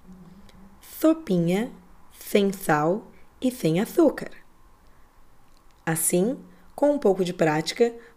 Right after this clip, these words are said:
vocês conseguirão reproduzir o som do T H conforme pode ser observado na história a seguir. Ouçam o áudio a seguir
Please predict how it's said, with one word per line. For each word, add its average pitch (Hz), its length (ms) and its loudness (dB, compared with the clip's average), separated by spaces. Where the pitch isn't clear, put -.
vocês 233 260 2
conseguirão 285 680 2
reproduzir 208 560 2
o 180 60 0
som 170 200 -2
do 170 100 -2
T 170 120 0
H 160 440 0
conforme 226 640 0
pode 208 260 -2
ser 190 160 0
observado 214 640 0
na 240 100 0
história 185 420 0
a 180 40 -4
seguir. 180 500 -2
Ouçam 311 480 4
o 240 80 8
áudio 202 320 6
a 180 60 4
seguir 175 540 0